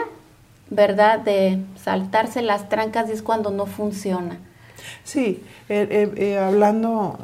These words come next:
Speaker 2: en, como ministros y también como esposos, am, él siempre tiene confianza.
Speaker 1: Eso.
Speaker 2: Tenemos la misma escuela, eh, doctrina, ¿sí? Y definitivamente que,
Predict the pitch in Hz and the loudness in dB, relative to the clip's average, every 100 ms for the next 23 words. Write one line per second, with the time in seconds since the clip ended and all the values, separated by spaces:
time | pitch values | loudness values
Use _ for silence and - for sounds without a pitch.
0 | - 180 180 175 165 160 - - - _ | -4 -2 0 -2 -4 -6 -10 -20 -20 _
1 | _ _ - - - 185 180 180 180 196 | _ _ -20 -20 -8 -4 -2 0 2 4
2 | 202 202 208 - 196 - 156 151 - 175 | 4 4 2 -4 -6 -8 -12 -12 -6 -2
3 | 180 180 196 185 190 202 190 190 - - | 0 0 -2 -4 -4 -4 -4 -8 -12 -20
4 | - - - - - - - - - - | -20 -20 -20 -20 -20 -20 -20 -20 -20 -8
5 | 180 185 180 180 175 180 - 202 208 240 | -4 -2 0 -2 -4 -8 0 4 4 2
6 | 262 - 233 220 226 226 208 208 208 - | -2 0 0 0 -2 -2 -2 -2 -6 -14
7 | - 190 185 185 143 156 - - _ _ | -6 -2 -2 -2 -8 -10 -14 -20 _ _
8 | _ _ _ - 190 185 190 185 190 190 | _ _ _ -16 -8 -2 -2 0 0 0
9 | 180 180 180 185 170 156 - - 175 - | 0 -2 -2 -4 -6 -12 -14 -10 -10 -4
10 | 214 208 214 226 - - - - _ 165 | -4 -2 -4 -8 -14 -20 -20 -20 _ -8
11 | 165 160 - 208 208 208 214 220 - _ | -8 -10 -6 -4 -2 -4 -6 -10 -20 _
12 | - - - - 202 202 - - - - | -20 -20 -20 -10 -6 -6 -8 -12 -20 -16
13 | - 196 214 - - - _ _ - 190 | -4 -2 0 -2 -6 -20 _ _ -8 -2
14 | 185 185 190 180 185 196 208 208 196 190 | 0 2 0 0 0 0 0 0 -2 -2
15 | 202 196 - 170 151 143 | -4 -4 -4 -2 -2 -6